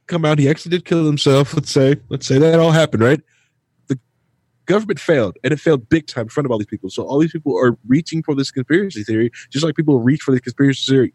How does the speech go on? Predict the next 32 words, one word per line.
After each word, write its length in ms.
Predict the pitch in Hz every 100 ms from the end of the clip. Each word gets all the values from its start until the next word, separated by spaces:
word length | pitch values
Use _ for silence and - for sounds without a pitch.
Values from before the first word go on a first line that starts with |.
| _
uh, 40 | 101 -
cons-, 220 | - 110 -
conspiracies 720 | 110 107 - 170 156 120 107
for 180 | - 120
nine 180 | 117
eleven 340 | 131 220 202 175 - - _
truth, 240 | 240 269
just 140 | - 143
because 260 | 147 139 - - - _ _ _ _ _ _ _ 135
government 340 | 175 214 165
shouldn't 340 | 165 143 143 139 _
fail. 520 | - - 226 170 90 - _
They, 120 | 123 - 151 147
they 160 | 151
should 280 | 151 143 143
know 200 | 139 202
this. 180 | 226 107
They 120 | -
should 40 | 151
have 120 | 151
sensors. 480 | - 240 254 135 104
They 100 | 131
should 160 | -
have 140 | 156 -
jets. 580 | 214 254 - - - _ _ _ _ _ _ _ - - - - -
All 140 | 175
these 220 | 220 208
protections 480 | - 160 254 - 156
should 160 | - 185
be 100 | 196
in 100 | 165
place. 480 | 214 233 107 -